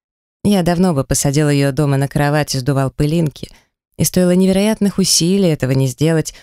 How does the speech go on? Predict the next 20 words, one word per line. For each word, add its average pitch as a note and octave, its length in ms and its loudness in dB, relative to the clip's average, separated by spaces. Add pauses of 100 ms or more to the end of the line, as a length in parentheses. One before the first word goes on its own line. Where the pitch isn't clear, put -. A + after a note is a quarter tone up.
(140)
уговорив D3+ 440 0
в - 60 -10
себе C#3+ 260 -2
дракона C3 500 -2
заткнуться. C3+ 720 -2 (500)
Хватит E3+ 440 0
с - 80 -2
моей C3+ 200 0
девочки C#3 480 -2
пережитого. D3 760 -2 (1160)
"Алекс E3 340 2
сегодня D3 500 2
выразился D#3 600 0
жёстче", C#3 480 0
усмехнулась B2+ 680 0
она, B2 320 -2 (340)
и B3+ 80 2
отправил E3 600 0
на D3+ 140 2
больничный. B2 720 -2